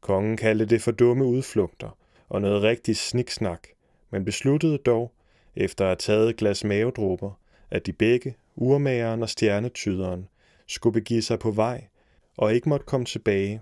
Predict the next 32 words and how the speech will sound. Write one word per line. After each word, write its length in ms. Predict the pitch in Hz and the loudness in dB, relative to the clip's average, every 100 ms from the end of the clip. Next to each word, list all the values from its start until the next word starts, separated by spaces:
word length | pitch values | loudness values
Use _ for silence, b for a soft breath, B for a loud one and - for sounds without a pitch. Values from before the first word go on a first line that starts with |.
| - | -8
før 260 | - 101 | 0 2
de 120 | 92 | 2
havde 280 | 90 104 113 | 0 2 2
nøden 360 | 123 127 123 107 | 4 2 2 -2
Krakatuk 600 | - 101 95 - - 127 - | -2 -4 -4 -6 -6 -6 -6
i 100 | 110 | -6
lommen. 440 | 101 92 92 104 101 _ _ _ _ _ _ _ _ _ | -4 -4 -6 -10 -16 _ _ _ _ _ _ _ _ _
Manden 360 | - 101 101 98 | 0 2 2 -2
til 140 | - | 0
at 120 | 107 98 | 0 0
knække 400 | - 110 113 120 | 0 2 2 -2
den 200 | 113 104 - | -6 -14 -12
skulle 320 | - 120 131 | 0 2 4
derimod 420 | 131 123 127 117 | 2 2 2 2
efter 200 | 117 127 | 0 -2
dronningens 640 | 120 113 127 139 123 - | 0 0 0 -2 -4 -2
råd 260 | 123 123 113 | 0 0 -2
skaffes 420 | - 123 113 120 | 0 0 0 -4
til 180 | - 120 | -2 0
veje 340 | 107 107 127 | 2 0 -2
ved 100 | 127 | 0
gentagen 640 | - 123 139 - 123 107 | 2 0 0 -4 -4 -4
advertering, 760 | 110 107 107 - 139 123 101 87 b b b | -4 -4 -4 -4 -4 -4 -6 -10 b b b
såvel 460 | b 101 92 104 120 | b -2 2 0 -2
i 140 | 131 113 | -6 -2
inden- 420 | 110 110 123 131 | 0 0 -2 -4
som 220 | - 123 | -4 -2
udenlandske 680 | 107 113 123 117 98 - 90 | 0 0 0 -2 -4 -8 -10
blade. 440 | 87 87 87 90 98 _ _ _ _ _ _ _ _ _ | -6 -4 -4 -8 -12 _ _ _ _ _ _ _ _ _
Her 180 | - 92 | -4 -2
standsede 520 | - 98 101 - 104 | 0 0 0 -2 -2
assessoren 640 | 92 - 113 - 113 101 | 0 0 -2 -2 -8 -8